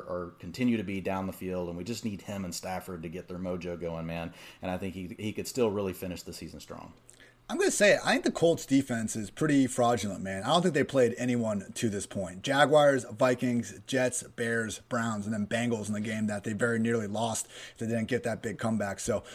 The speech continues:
Speaker 2: we'll see, man.
Speaker 1: I
Speaker 2: I,
Speaker 1: agree.
Speaker 2: I, I think Stafford, Golladay, I think they get cooking. I hear what you're saying. You know, you're just, I, I like your, you know, system for, uh, determining good matchups, but still early season sample. I'm expecting the Lions to have some success, uh, through the airs. Uh, next matchup, we got the Patriots at the Bills.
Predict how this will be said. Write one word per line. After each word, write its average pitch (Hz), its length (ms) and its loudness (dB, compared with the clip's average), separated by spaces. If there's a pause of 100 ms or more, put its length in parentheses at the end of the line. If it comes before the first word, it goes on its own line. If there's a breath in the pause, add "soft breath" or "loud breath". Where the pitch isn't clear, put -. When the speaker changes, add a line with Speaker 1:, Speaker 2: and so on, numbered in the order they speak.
(160 loud breath)
Speaker 2:
we'll 185 100 6
see, 208 220 6
man. 143 200 8
Speaker 1:
I 139 100 10
Speaker 2:
I, 147 120 10
Speaker 1:
agree. - 200 0
Speaker 2:
I, 131 140 -2
I 170 80 6
think 190 120 6
Stafford, 170 400 6
Golladay, 143 340 10
I 139 100 8
think 143 100 2
they 139 100 6
get 123 160 2
cooking. 117 260 2
I 110 120 0
hear 165 120 10
what 190 120 8
you're 175 100 6
saying. 156 360 6
You 139 60 0
know, 127 140 4
you're 120 160 2
just, 117 240 -2
I, 120 160 2
I - 60 0
like 147 240 6
your, 131 200 4
you 117 120 0
know, 113 140 0
system 117 460 0
for, 127 340 2 (240 loud breath)
uh, 113 100 -2
determining 120 440 0
good 113 140 2
matchups, 110 560 -2
but 123 260 0 (220 loud breath)
still 160 460 6
early 135 220 2
season 123 300 2
sample. 120 500 0
I'm 113 200 -4
expecting 117 420 -4
the 110 80 -4
Lions 107 360 -4
to 117 100 -2
have 107 240 -4
some 101 140 -4
success, - 540 -2 (280 loud breath)
uh, 104 140 -4
through 113 200 -4
the 101 180 -4
airs. 123 280 0 (340 loud breath)
Uh, 135 160 0
next 147 260 2
matchup, 123 340 0
we 127 60 -2
got 127 100 0
the 117 60 -4
Patriots 156 540 2
at 131 200 -2
the 123 60 -2
Bills. 120 440 0